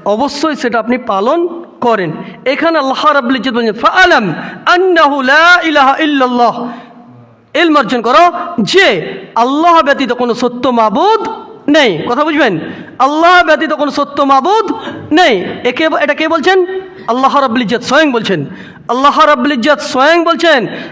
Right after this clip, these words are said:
যে তোমরা ইলম অর্জন করো, জ্ঞান অর্জন করো যে আল্লাহ ব্যতীত সত্য কোনো মাবুদ নাই। এবং এই আয়াত কার উপরে নাজিল হয়েছে?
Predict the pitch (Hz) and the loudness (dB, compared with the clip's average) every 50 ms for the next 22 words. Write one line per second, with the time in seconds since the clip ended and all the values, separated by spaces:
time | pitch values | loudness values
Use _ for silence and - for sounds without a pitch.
0 | - 202 190 247 262 262 254 254 254 254 277 277 302 302 320 320 330 320 320 285 | -6 -4 0 0 0 0 -2 -6 -8 -4 -4 -2 0 2 2 2 2 2 0 -2
1 | 302 330 320 320 339 320 254 330 339 330 339 339 339 320 285 226 233 254 311 349 | 0 0 2 2 2 2 0 0 -2 0 0 2 2 2 2 2 2 2 2 2
2 | 349 349 320 254 349 339 - 349 359 320 269 196 - - - - - - 202 247 | 2 0 0 0 -2 -2 0 2 4 4 2 2 0 -6 -10 -8 -6 -4 -2 0
3 | 240 247 285 302 320 339 330 330 311 320 320 311 339 311 247 339 339 349 339 330 | 0 0 0 2 2 4 4 4 4 4 2 2 0 0 2 4 6 6 4 4
4 | 339 294 285 285 285 - 339 330 330 330 339 339 311 320 330 330 339 339 277 330 | 2 -2 -2 -2 -4 -4 -4 -2 -2 0 0 2 2 2 2 2 0 0 2 2
5 | 370 370 359 294 220 180 - - - - - 240 285 320 302 285 311 320 339 330 | 4 4 4 4 2 -2 -6 -10 -10 -6 -4 -2 -2 0 0 2 2 2 4 4
6 | 320 330 330 330 320 320 330 311 302 320 320 330 330 277 339 330 330 330 330 285 | 4 6 4 4 2 0 0 2 2 2 2 0 -2 -2 -2 0 2 2 2 2
7 | 330 330 330 330 339 359 370 370 | 0 -2 0 0 0 2 2 2